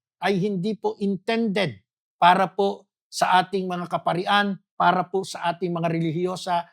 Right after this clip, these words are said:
para po sa mga laiko na mayroong pagpipigil sa sarili,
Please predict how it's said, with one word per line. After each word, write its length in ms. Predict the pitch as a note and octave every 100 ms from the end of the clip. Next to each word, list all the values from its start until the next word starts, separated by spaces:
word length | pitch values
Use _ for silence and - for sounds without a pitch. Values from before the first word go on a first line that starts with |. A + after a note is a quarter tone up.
| _
para 320 | - E3+ F3+ F3
po 160 | F#3+
sa 80 | F#3
mga 280 | F3 F3 E3+
laiko 560 | E3+ F3 E3+ F3+ E3+ E3 _ -
na 100 | E3+
mayroong 640 | F3+ F3+ E3+ - F#3 F3+ -
pagpipigil 760 | F3+ D3+ F3 - G#3+ F3 G3
sa 140 | D#3+ D3+
sarili, 500 | E3+ F3+ F3+ F3